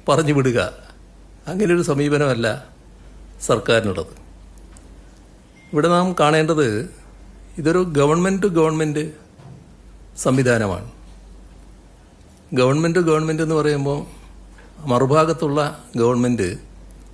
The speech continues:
നമ്മുടെ മലയാളി സഹോദരങ്ങൾ ഏറ്റവും കൂടുതൽ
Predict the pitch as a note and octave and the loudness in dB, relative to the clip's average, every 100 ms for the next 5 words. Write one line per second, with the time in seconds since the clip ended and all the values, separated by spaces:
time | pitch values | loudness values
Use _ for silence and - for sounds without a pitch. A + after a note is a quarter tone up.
0 | - - - - - - A#2 B2 C3 B2+ | -20 -20 -20 -20 -10 -2 0 2 2 0
1 | C3+ - - - - - - - A#2+ C3 | -4 -10 -18 -20 -20 -20 -16 -2 2 4
2 | C3+ C#3 C3 B2+ B2 A#2+ A#2 A#2 C#3 F3+ | 2 2 0 0 0 0 -2 -2 -6 -10
3 | - - - - - - - - - B2 | -18 -20 -20 -20 -20 -20 -20 -20 -2 0
4 | B2 C#3+ C#3+ C3 B2+ B2 C3 | 2 0 0 0 0 0 -2